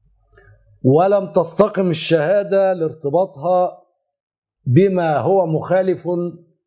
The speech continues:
للثابت بالأوراق. مفاد هذا أن الحكم يجي يقول: "تطابقت أوراق أقوال الشاهد الأول مع الشاهد الثاني"، هذا أمر مرفوض، لأن هي ما تطابقتش.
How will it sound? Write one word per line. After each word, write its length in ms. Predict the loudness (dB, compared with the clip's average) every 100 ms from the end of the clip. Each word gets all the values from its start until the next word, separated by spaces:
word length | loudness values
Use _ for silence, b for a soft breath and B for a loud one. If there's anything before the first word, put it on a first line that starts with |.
| 0 0
للثابت 600 | 0 0 0 2 0 -2
بالأوراق. 720 | 0 0 0 -2 -4 -6 _ _ _ _ _ _ _ _ _ _ _ _ 0
مفاد 420 | 2 4 0 0
هذا 300 | -2 0 0
أن 120 | 0
الحكم 400 | -2 -2 -4 -4 -10 -12 -6 -2
يجي 280 | 0 0
يقول: 340 | 0 2 -2 -4
"تطابقت 680 | -8 -4 -2 -2 -2 -6 -2
أوراق 480 | 0 0 -2 -6 -10 -10
أقوال 380 | -4 -2 0
الشاهد 380 | -4 -2 -2 -2
الأول 400 | -2 -2 -2 -2
مع 120 | -4
الشاهد 360 | -6 -4 -4 -4
الثاني"، 640 | -6 -2 0 0 -2 -4 -12 _ _ -6
هذا 360 | -2 0 0 0
أمر 360 | 0 0 -2
مرفوض، 560 | -2 -4 -4 -6 -6 -8 _ _ _ _ _ _ _ _ _ _ -20 B B
لأن 340 | -2 0 0 0
هي 160 | 0
ما 120 | -2 -2
تطابقتش. 1040 | -4 -2 -2 -2 -2 -2 -4 -10 -20 -20